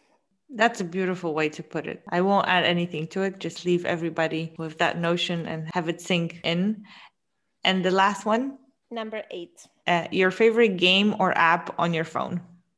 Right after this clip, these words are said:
Speaker 2: One app that has proven the most useful in my life, and it's not a game, it's called Moneybook.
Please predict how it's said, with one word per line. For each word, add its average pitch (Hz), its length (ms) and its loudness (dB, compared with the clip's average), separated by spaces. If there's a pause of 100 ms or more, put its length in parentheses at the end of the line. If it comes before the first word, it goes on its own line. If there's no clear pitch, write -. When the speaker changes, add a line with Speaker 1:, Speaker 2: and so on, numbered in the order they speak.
(120)
Speaker 2:
One 233 500 -6 (120)
app 185 500 -8
that 196 140 -4
has 208 260 -8 (100)
proven 196 880 -12 (260)
the 202 80 -10
most 202 460 -8
useful 202 760 -12
in 208 200 -10
my 190 180 -8
life, 180 640 -8
and 190 160 -8
it's 185 180 -12
not 226 180 -8
a 220 60 -6
game, 180 580 -6 (520)
it's - 180 -14
called 202 280 -10
Moneybook. 196 720 -10